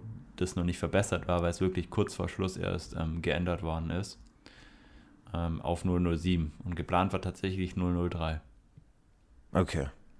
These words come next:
Speaker 1: Ja.
Speaker 2: Na gut. Aber wie gesagt, also wir, ich glaube, für diese Anfangsszene, irgendwie hat die mich jetzt nicht umgehauen und
Speaker 1: Nee.
Speaker 2: also verglichen mit anderen,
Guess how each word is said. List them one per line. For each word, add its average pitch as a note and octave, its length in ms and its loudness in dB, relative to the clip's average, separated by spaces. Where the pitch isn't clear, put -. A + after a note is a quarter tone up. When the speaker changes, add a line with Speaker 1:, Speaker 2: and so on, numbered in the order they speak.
Speaker 1:
Ja. E2+ 200 2
Speaker 2:
Na F2+ 220 12
gut. E2 300 8
Aber A#2+ 240 12
wie C3 60 12
gesagt, A2 400 12
also A2+ 260 10
wir, A2+ 160 8
ich - 120 2
glaube, C3 340 12
für - 180 -4
diese B2+ 280 10
Anfangsszene, A#2+ 680 6
irgendwie A#2 380 10
hat A2 160 6
die G#2+ 80 6
mich G2 200 6
jetzt G2 240 6
nicht A2+ 180 8
umgehauen G2+ 580 10
und F#2 160 4
Speaker 1:
Nee. F#2+ 160 2
Speaker 2:
also G#2+ 160 8
verglichen A#2 420 10
mit G#2 160 10
anderen, A2 360 8